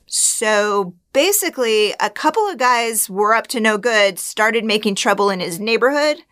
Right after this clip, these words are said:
He got in one little fight, and the rest is history.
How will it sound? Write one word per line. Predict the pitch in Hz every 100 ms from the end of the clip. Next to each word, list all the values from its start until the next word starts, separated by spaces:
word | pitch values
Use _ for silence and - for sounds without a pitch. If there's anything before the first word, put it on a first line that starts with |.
| _ _ -
He | 214
got | 208 208
in | 202
one | 220
little | 220 214
fight, | 208 220 220 269 294 - - - _ _ _ -
and | 185 196 196 190 185 180 175
the | 180
rest | 175 - -
is | - -
history. | - - - - -